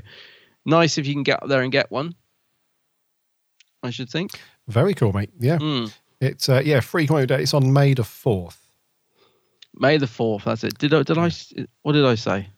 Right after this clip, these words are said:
Speaker 2: No,
Speaker 1: Did I say
Speaker 2: you said
Speaker 1: something different? Oh,
Speaker 2: yeah.
Speaker 1: right.
Speaker 2: Just reconfirming, yeah, May the fourth.
Speaker 1: Yeah, May the
Speaker 2: And
Speaker 1: fourth be with you, yeah.
Speaker 2: Yeah, so what they do is they give you, like, a little goodie bag, essentially, which has got a bunch of free comics in it and, and stuff. It's very cool. So I think this year, they,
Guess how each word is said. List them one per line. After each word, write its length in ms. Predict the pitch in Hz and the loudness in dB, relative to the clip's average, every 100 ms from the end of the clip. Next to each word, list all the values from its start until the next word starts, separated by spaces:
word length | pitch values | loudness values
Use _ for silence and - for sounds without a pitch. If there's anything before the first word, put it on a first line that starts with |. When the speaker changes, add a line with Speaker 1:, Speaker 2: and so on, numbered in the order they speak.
| _ _ - | _ _ -2
Speaker 2:
No, 100 | 160 | 0
Speaker 1:
Did 60 | |
I 20 | 156 | 2
say 80 | 135 | -2
Speaker 2:
you 40 | |
said 40 | 135 | -2
Speaker 1:
something 140 | 135 90 | -4 -2
different? 240 | 123 - | -4 0
Oh, 200 | 131 131 | 2 4
Speaker 2:
yeah. 60 | 120 | 4
Speaker 1:
right. 220 | 117 - - - | 0 -4 -10 -4
Speaker 2:
Just 140 | 143 | 2
reconfirming, 540 | 151 143 120 131 151 | 2 2 2 0 0
yeah, 100 | 139 131 | 0 2
May 180 | 131 127 | 2 2
the 100 | - | 2
fourth. 180 | - 147 | 2 4
Speaker 1:
Yeah, 180 | 123 110 - - - | 4 -2 -14 -20 -4
May 80 | 131 | 0
the 60 | |
Speaker 2:
And 120 | 131 127 | 2 2
Speaker 1:
fourth 180 | 120 | 0
be 80 | 120 | -4
with 180 | 120 127 | -4 -4
you, 100 | 135 | -2
yeah. 240 | 127 120 120 135 | -2 -4 -4 -2
Speaker 2:
Yeah, 160 | 110 | 0
so 220 | 95 143 | 2 2
what 140 | 156 160 | 2 2
they 120 | 135 | 0
do 180 | 143 123 | 2 0
is 140 | 104 | 2
they 100 | 117 | -2
give 220 | 107 117 | 0 -2
you, 160 | 120 110 | 0 0
like, 220 | 110 - | -2 0
a 20 | |
little 140 | 113 113 | -2 0
goodie 240 | 120 107 | 0 0
bag, 280 | 98 101 101 | -2 -4 -4
essentially, 560 | 101 110 110 110 104 98 | -4 -4 -6 -8 -8 -6
which 160 | 117 - | -6 -4
has 120 | 110 | -4
got 180 | 123 135 | -4 -2
a 40 | |
bunch 260 | 123 104 104 | -2 -2 -2
of 80 | - | -2
free 180 | 113 | -4
comics 420 | 101 117 113 - 113 | -2 -4 -4 -4 -4
in 80 | |
it 120 | 107 - | -4 -6
and, 180 | 95 92 _ _ _ _ _ _ - | -10 -12 _ _ _ _ _ _ -8
and 180 | 101 - | -6 -6
stuff. 380 | - 110 95 - | -4 -4 -4 -6
It's 120 | 139 | -2
very 180 | 120 107 | 0 0
cool. 240 | 113 113 | 0 0
So 180 | - 120 | 0 -2
I 60 | |
think 280 | 120 151 139 | 0 -4 0
this 220 | 156 139 131 | -2 0 0
year, 100 | 117 | 2
they, 160 | 127 | 2